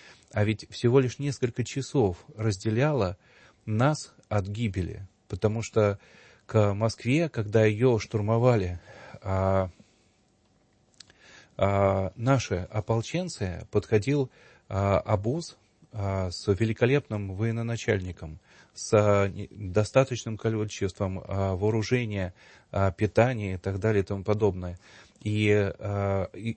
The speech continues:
который шёл из Польши. И если бы несколько часов мы бы не, а, решили бы вот с-, ход, э, сражения, то история по-другому бы сложилась. И один, а, историк, он заметил, что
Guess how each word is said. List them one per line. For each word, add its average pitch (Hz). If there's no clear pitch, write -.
который 123
шёл 117
из 117
Польши. 98
И 110
если 127
бы 127
несколько 143
часов 101
мы 113
бы 101
не, 104
а, 98
решили 143
бы 104
вот 92
с-, -
ход, 104
э, 101
сражения, 104
то 117
история 147
по-другому 143
бы 98
сложилась. 98
И 107
один, 113
а, 104
историк, 131
он 113
заметил, 117
что 98